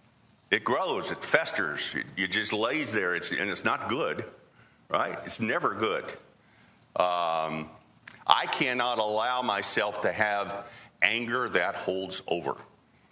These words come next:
And that's exactly what this verse is talking about. Now,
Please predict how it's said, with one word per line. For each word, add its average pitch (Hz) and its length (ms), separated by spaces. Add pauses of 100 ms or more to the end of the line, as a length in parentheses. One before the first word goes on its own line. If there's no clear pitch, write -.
(220)
And 90 120
that's 107 200
exactly 98 480
what 95 180
this 90 180
verse 87 300
is 87 100
talking 85 400
about. 65 400 (1700)
Now, 110 340